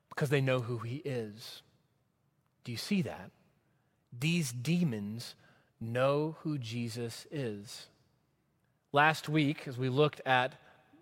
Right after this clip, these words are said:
the storm and Jesus calming the storm, it caused the disciples to ask a question. And the question they asked is, "Who is this man?"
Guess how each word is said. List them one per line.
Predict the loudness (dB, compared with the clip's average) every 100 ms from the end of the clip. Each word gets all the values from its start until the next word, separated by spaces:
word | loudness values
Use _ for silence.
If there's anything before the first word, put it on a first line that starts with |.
| -10
the | -8
storm | -8 -2 4 4 4 2 0 -4 -6
and | -4 -4
Jesus | 0 0 0 -2 -6 -10 -8
calming | -2 0 2 0
the | -2
storm, | -4 -4 -2 -2
it | -4
caused | 2 6 8 6 2 -4 -16 -18 -8
the | -2
disciples | -2 0 4 6 4 2 0 0 -2 -6 -12 -18 -20 _ _ _ -8
to | 0
ask | 2 2 -2
a | -6
question. | -4 -2 -2 -4 -10 -10 -14 _ _ _ _ _ _ _
And | 0
the | 2
question | 6 8 6 4 4 8
they | 6
asked | 6 6 6 4 0 -2
is, | 2 2 -2 -12 -20 _ -10
"Who | -2 2 4 4 2 -2 -6 -12
is | -4 2 2 0 -4 -10 -14 -10
this | 0 4 4 4 -6 -12 -16 -20 _
man?" | 4 6 4 0 -6